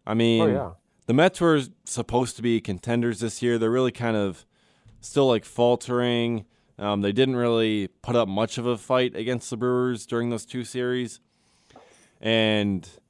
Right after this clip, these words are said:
Speaker 1: um, it was fun to see Keon Broxton again and see him strike out in another team's uniform.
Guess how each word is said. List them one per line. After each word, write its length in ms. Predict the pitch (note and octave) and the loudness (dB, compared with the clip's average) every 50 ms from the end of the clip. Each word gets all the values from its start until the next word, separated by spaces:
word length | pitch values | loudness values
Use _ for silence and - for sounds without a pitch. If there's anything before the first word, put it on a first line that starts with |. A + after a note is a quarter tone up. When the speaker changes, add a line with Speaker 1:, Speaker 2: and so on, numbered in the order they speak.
| _ _ _ _ _ _ _ - | _ _ _ _ _ _ _ -8
Speaker 1:
um, 460 | - G2 G2+ G2+ G2+ G2 F#2+ F#2 F#2 F#2+ | -4 -2 0 0 0 0 0 0 -2 -2
it 40 | |
was 120 | G#2+ A2 - | -2 0 4
fun 180 | G3+ A3+ A#3 | 6 6 6
to 40 | G3+ | 6
see 200 | - - F#3 E3 | 6 4 2 2
Keon 320 | - - D#3+ D#3 D3 C3+ A2+ | 2 2 2 4 4 4 4
Broxton 460 | A#2+ A#2+ B2+ D3+ D#3 - - C#3 A#2 | 4 2 2 2 0 -2 -2 -2 0
again 360 | G#2 A2+ B2 C#3+ F3 F#3+ F3 _ _ _ _ _ _ _ _ _ - | 2 2 2 2 2 0 -2 _ _ _ _ _ _ _ _ _ -8
and 360 | - A2+ A2+ A2+ A2 A2 G#2+ - | -2 0 2 4 4 2 2 0
see 180 | - C3+ B2 | 0 0 0
him 160 | A#2+ B2+ A#2 | 2 2 0
strike 340 | A2 - - C3+ B2+ A#2+ - | -2 -2 0 0 0 2 2
out 280 | B2+ A#2+ A#2 A#2 A#2+ A#2 | 4 4 6 4 4 2
in 120 | A2 G#2 | 0 -2
another 260 | G2 G2+ B2+ E3 E3 | 0 2 2 2 2
team's 280 | C#3+ - C3 A#2+ G#2+ G2 | 0 0 -2 -2 0 0
uniform. 500 | A2 A2 G#2 - A#2+ C3 C#3+ D#3+ E3 D3+ | -2 -4 -4 -4 -4 -4 -4 -4 -6 -12